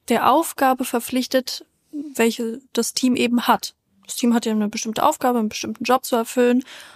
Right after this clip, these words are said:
und dort schauen, wie kann ich jetzt noch enger die Leute zusammenknüpfen. Und wenn sie dort in die Veränderungsarbeit geht,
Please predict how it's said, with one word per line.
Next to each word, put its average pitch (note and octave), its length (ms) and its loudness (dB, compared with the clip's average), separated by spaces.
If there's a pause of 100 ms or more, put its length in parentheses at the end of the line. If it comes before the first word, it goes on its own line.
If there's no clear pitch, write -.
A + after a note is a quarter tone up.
(120)
und A#3+ 200 0
dort C#4+ 200 6
schauen, C4 380 2
wie C#4+ 140 2
kann B3 260 2
ich - 160 -2
jetzt - 280 0
noch A#3+ 360 4
enger A#3 340 4
die A#3 160 -4
Leute G#3+ 340 -2
zusammenknüpfen. G#3 1000 -2 (520)
Und A#3 160 2
wenn B3 140 4
sie A#3 160 -6
dort D4+ 320 4
in C4 180 2
die B3 120 0
Veränderungsarbeit A3+ 960 2
geht, G3+ 340 -4